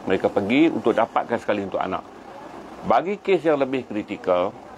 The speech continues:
ah, sekiranya pada hari yang dia turun ke jalanan dan meminta bantuan, dia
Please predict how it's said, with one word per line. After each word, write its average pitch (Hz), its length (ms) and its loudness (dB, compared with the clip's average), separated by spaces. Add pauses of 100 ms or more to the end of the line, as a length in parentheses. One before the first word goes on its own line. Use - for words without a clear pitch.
(480)
ah, 95 160 -2
sekiranya 120 480 4
pada 113 300 4
hari 117 240 2
yang 107 80 -2
dia 104 100 0
turun 110 400 0
ke 110 80 -2
jalanan 104 480 2
dan 101 160 0
meminta 101 400 0
bantuan, 92 400 0 (1040)
dia 113 100 4